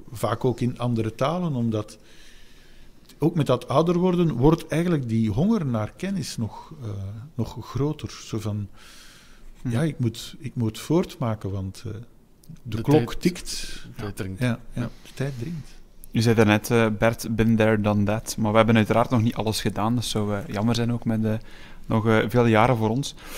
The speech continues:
Speaker 2: Maar laat ons zeggen, ehm, wat staat er met stip bovenaan jullie bucketlist? Iedereen heeft wel zo'n bucketlist met zaken dat hij of zij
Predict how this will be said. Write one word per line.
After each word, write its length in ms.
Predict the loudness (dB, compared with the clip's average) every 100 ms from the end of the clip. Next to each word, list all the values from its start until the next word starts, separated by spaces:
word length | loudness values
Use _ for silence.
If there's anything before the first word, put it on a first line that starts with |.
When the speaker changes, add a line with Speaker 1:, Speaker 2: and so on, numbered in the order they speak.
| -12 -10
Speaker 2:
Maar 380 | 4 6 6 6
laat 180 | 2 2
ons 100 | 4
zeggen, 380 | 2 4 4 2
ehm, 340 | 2 4 4 2
wat 180 | 0 -2
staat 340 | 0 2 2 0
er 100 | 0
met 280 | 2 2 0
stip 520 | -4 0 0 0 -2 -4
bovenaan 680 | -4 0 0 0 0 0 0
jullie 260 | 0 -2 2
bucketlist? 640 | 2 2 -2 -4 -6 -8 -12 -20 -8
Iedereen 280 | -4 0 0
heeft 220 | -2 -2
wel 120 | -2
zo'n 200 | 2 6
bucketlist 520 | 6 4 0 -2 0
met 120 | 0
zaken 300 | 2 0 2
dat 220 | 0 -2 0
hij 140 | 0
of 100 | 0
zij 300 | 0 -2 -2